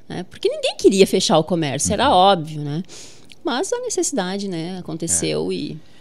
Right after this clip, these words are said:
Speaker 2: E, e se projeta alguma coisa pra esse novo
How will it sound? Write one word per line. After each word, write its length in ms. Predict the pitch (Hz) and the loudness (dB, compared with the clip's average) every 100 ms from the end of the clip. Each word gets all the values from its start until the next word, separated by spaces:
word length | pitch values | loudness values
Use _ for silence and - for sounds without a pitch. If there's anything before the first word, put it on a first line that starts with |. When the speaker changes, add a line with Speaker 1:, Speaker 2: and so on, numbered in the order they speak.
| - - | -20 -12
Speaker 2:
E, 200 | 104 - | -10 -6
e 40 | 120 | -6
se 160 | - | -6
projeta 400 | 131 143 123 190 | -4 0 0 -2
alguma 200 | 311 247 | 0 0
coisa 220 | 139 139 175 | 2 2 2
pra 120 | 135 | 0
esse 140 | 131 | 2
novo 480 | 117 110 139 104 | 4 4 0 -4